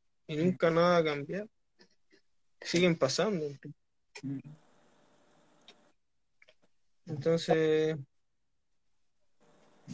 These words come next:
Speaker 1: ver como un relato de esa magnitud que es fuerte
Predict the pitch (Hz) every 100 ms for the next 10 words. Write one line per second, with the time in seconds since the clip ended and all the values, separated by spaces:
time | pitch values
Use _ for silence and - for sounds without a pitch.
0 | 139 143 156 185 196 202 185 - _ _
1 | - 151 151 143 139 135 131 _ _ _
2 | _ _ _ _ _ _ _ _ _ _
3 | - 160 156 156 165 175 170 165 151 143
4 | 147 165 165 160 151 139 156 180 - -
5 | 139 - 160 175 175 143 151